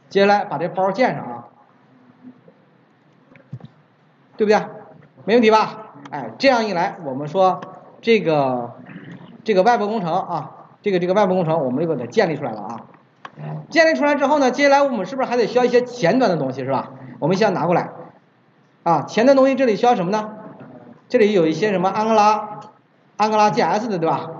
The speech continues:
还有一些就是我们的前端页面啊，这样我们先拷页面啊，先把页面拷过来，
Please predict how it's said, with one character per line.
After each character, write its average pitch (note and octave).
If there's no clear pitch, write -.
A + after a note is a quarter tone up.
还 A3+
有 A3
一 F3
些 G3
就 F#3+
是 F#3+
我 D#3+
们 C3+
的 D#3+
前 -
端 G#3+
页 G#3
面 A3
啊， C3
这 B3+
样 A3
我 D3+
们 D#3+
先 C4+
拷 G3
页 E3+
面 F3+
啊， C#3+
先 B3
把 D#3
页 A3
面 A#3+
拷 -
过 -
来， -